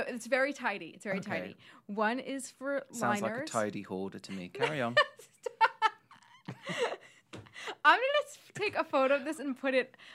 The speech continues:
Speaker 1: on our Instagram
Speaker 2: Please put it on the Instagram
Speaker 1: because
Speaker 2: because I am
Speaker 1: I'm getting
Speaker 2: intrigued.
Speaker 1: very defensive. I have one little zipper,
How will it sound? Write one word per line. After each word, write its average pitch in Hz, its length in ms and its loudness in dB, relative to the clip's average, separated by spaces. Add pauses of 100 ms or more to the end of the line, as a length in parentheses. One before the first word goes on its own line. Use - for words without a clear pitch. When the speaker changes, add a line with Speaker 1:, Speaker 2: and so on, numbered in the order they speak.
(140)
Speaker 1:
on 240 160 6
our 240 80 2
Instagram 240 460 -2
Speaker 2:
Please 151 220 4
put 156 140 -2
it 156 60 4
on 147 120 0
the 135 120 2
Instagram - 360 4
Speaker 1:
because - 60 -2
Speaker 2:
because - 200 -4 (120)
I 226 300 6
am 294 180 4
Speaker 1:
I'm 262 80 -10
getting 247 220 0
Speaker 2:
intrigued. 208 400 -4
Speaker 1:
very 226 260 6
defensive. 202 580 -4 (640)
I 254 100 2
have 262 240 -2
one 240 420 -2 (180)
little 254 400 -2
zipper, 233 680 -2